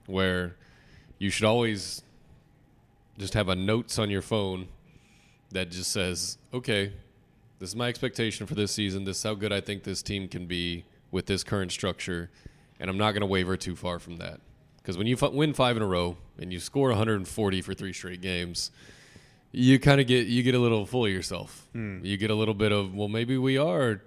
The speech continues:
Speaker 1: as good as the top four teams in the league. Maybe we can beat them on a night-to-night basis." And it's, I don't think it's a testament to where we are this season necessarily. I think it's a, it's a Tuesday night game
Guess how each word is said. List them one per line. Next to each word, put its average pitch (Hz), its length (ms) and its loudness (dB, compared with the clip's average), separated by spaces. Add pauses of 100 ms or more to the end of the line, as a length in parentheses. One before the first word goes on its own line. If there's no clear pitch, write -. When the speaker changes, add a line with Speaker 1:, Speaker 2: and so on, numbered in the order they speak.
(300)
Speaker 1:
as 101 280 -4
good 104 340 2
as 95 520 -2 (140)
the 95 80 -6
top 98 260 -2
four 98 180 -4
teams 90 400 -6
in 92 60 -6
the 92 120 -4
league. 90 380 -2 (460)
Maybe 107 200 0
we 120 160 2
can 135 180 -4
beat 175 200 0
them 120 180 0
on 101 140 4
a 98 60 2
night-to-night 92 520 -2
basis." 87 600 -4 (640)
And 131 160 4
it's, 131 240 4
I 135 80 0
don't 156 160 2
think 110 160 2
it's 98 180 -2
a 90 240 0 (800)
testament 104 640 2
to 98 80 -6
where 92 180 0
we 90 160 -2
are 101 540 0
this 101 180 -2
season 101 320 -4
necessarily. 104 680 0
I 110 100 -2
think 123 160 2
it's 110 140 -2
a, 95 160 -2 (160)
it's - 120 -12
a 98 60 -6
Tuesday 123 480 0
night 107 260 -2
game 90 340 -4